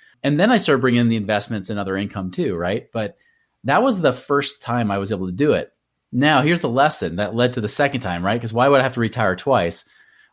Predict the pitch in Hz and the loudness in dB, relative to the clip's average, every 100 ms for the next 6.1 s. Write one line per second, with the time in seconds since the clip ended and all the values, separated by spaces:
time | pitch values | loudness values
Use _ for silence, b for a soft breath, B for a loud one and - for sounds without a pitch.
0 | - 139 127 123 131 120 151 143 131 110 | 0 2 2 0 -2 0 0 0 -2 -4
1 | 110 143 90 - - 101 113 113 139 147 | -2 -2 -2 -4 -4 -2 0 0 0 0
2 | 135 98 117 165 - - _ _ - 147 | -4 -4 -2 -4 -6 -20 _ _ -2 -2
3 | 180 190 143 123 123 117 101 98 113 110 | 0 2 2 2 0 0 0 0 -2 -2
4 | 120 110 113 - 101 107 - 131 - 117 | 0 0 0 -2 -2 -2 -2 -4 -4 -6
5 | 98 98 98 90 92 113 170 - 78 - | -2 -2 -2 -2 -2 -2 -2 -4 -10 -12
6 | - | -18